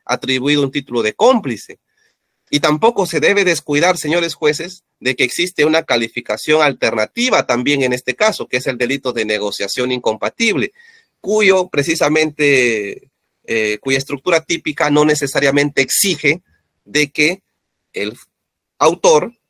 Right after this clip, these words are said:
intervenga en el momento de la contratación. Entonces, todos estos aspectos han sido descuidados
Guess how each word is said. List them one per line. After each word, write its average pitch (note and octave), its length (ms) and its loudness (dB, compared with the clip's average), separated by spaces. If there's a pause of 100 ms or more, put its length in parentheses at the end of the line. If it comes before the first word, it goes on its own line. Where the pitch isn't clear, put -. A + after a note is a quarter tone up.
(160)
intervenga B2+ 880 0 (320)
en A2 120 -2
el G#2+ 120 0
momento A#2 420 0
de G#2 60 2
la F#2 120 -2
contratación. G2 720 -2 (200)
Entonces, G3+ 300 0
todos A3+ 240 4
estos G#3+ 220 2
aspectos F#3+ 460 0
han D3 100 0
sido E3+ 220 0
descuidados D3 760 0